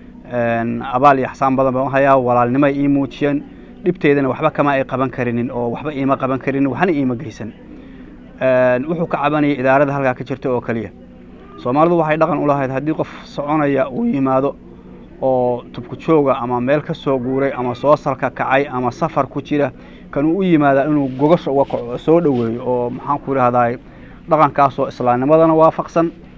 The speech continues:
oo ilaa iyo saxaabada muhaajiriin iyo ansaar iyo haddaan dib ugu noqono, maalin kasta waxa culimadana ku dul akhridaa.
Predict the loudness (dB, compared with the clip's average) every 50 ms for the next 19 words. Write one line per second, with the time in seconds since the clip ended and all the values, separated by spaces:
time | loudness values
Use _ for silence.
0 | -20 -20 -20 -20 -12 -6 -2 0 2 2 4 4 2 2 0 0 0 2 4 4
1 | 2 2 -2 -4 -2 -4 -4 -6 -6 -8 -6 -2 0 2 2 2 2 2 2 0
2 | 0 0 0 -2 0 -2 0 2 2 2 2 2 0 -2 -2 -4 -6 -6 2 4
3 | 6 6 6 6 4 2 2 2 2 0 0 0 0 0 0 0 2 2 2 2
4 | 2 0 0 0 0 0 0 0 -2 -6 -10 -8 -4 -2 -2 -2 -2 0 -2 -2
5 | 0 -2 -2 -4 -4 -4 -4 -4 -4 -4 -4 -2 -2 -2